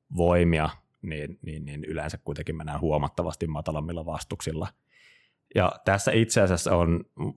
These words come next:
voisin tuoda esille myös semmoisen, että tosiaan kaikissa niin kun sivusta löytyy se sama ykkösestä kymppiin asteikko, mutta – laitekohtaisesti, niin kun jos laittaa kolmoseen, niin se ei välttämättä ole kaikissa laitteissa sama,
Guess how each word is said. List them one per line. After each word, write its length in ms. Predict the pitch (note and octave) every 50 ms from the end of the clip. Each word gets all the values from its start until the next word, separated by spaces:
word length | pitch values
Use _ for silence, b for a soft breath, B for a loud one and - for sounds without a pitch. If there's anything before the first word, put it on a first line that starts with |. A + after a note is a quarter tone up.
| - G#2+
voisin 280 | G#2+ G2+ G2 F#2+ G2 F#2
tuoda 200 | E2+ E2 E2+ F2
esille 360 | - F#2 F2 F#2 F2+ F2 E2+
myös 260 | E2+ E2+ E2 D2+ -
semmoisen, 400 | - F2 E2+ E2+ D#2+ D#2 - D#2
että 120 | D2+ - -
tosiaan 360 | F#2+ F2+ E2+ G2+ G2 F2+ E2+
kaikissa 480 | - G2 G2 F#2+ G2+ F#2+ - F#2+ F2+ -
niin 100 | - F3+
kun 120 | - E2 D#2+
sivusta 480 | - F#2+ G2 G#2 G2+ - - - F2
löytyy 380 | F2 E2 D#2+ D#2+ - - D#2+ D2+
se 100 | D#2 D#2
sama 320 | - E2+ E2+ E2 D#2+ D#2+ - -
ykkösestä 560 | - F#2 E2+ _ - E2+ - E2 D#2 - - -
kymppiin 540 | - F2+ F2 E2+ D#2 - - D#2 D2 D#2
asteikko, 560 | E2 D#2+ D#2+ - _ - E2+ D#2+ - - - F2
mutta – 400 | E2 D#2+ - _ - E2 D#2+ - b b b b b b b b b b b
laitekohtaisesti, 1000 | - F#2 F2 F#2+ - - - - - F2+ E2 E2 - E2 D#2+ D#2+ D2+ - - D#2
niin 140 | D2+ D2 D#2
kun 100 | D2+ D2+
jos 140 | D2 C#2+ D#2
laittaa 360 | D2+ D2+ - - E2 D#2 D#2
kolmoseen, 720 | - F#2 E2 E2 D#2+ D#2+ D2+ D2+ D#2+ D#2 D#2+ D#2+ - - _ -
niin 140 | E2+ D2+
se 100 | D2+ E2
ei 100 | D#2 D#2
välttämättä 640 | D#2 D2 C#2+ - - - D2+ C#2+ - _ - - D2+ - -
ole 140 | - E2 - -
kaikissa 480 | - D#2+ D#2 D2+ D2+ D2+ - D#2+ D2+
laitteissa 500 | C#2+ C#2+ D2 - _ - D2 C#2+ - -
sama, 320 | D#2+ - D2+ D2 D2 D#2